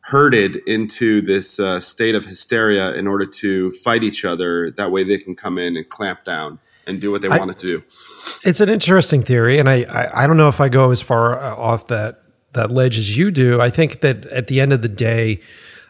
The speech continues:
Speaker 2: uh, hysteria equals cash. Hysteria equals money.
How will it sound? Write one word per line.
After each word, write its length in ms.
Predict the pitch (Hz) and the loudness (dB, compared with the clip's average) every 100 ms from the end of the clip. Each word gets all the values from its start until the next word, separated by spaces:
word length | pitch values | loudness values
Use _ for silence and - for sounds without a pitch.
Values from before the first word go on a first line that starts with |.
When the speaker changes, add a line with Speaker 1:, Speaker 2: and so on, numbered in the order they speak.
| - | -6
Speaker 2:
uh, 220 | - 98 | -4 0
hysteria 680 | 131 120 - 127 123 123 - | -2 -2 0 0 2 2 0
equals 340 | 131 113 113 107 | -4 -4 -4 -6
cash. 640 | - - 92 - - - _ _ _ | -4 -2 -4 -6 -8 -8 _ _ _
Hysteria 500 | 120 - 127 123 127 | -6 0 2 2 0
equals 380 | 127 120 120 - | -4 -4 -6 -4
money. 440 | 92 85 71 - | -6 -4 -8 -12